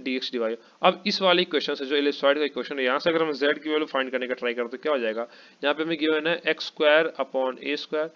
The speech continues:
plus y square upon b square plus z square upon सी square is equal to one।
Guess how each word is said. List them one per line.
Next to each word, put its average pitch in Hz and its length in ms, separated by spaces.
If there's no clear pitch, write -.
plus 139 260
y 139 200
square 143 480
upon 123 400
b 135 160
square 147 340
plus 131 280
z 131 300
square 131 380
upon 120 280
सी 135 240
square 135 300
is 127 100
equal 120 260
to 127 80
one। 131 120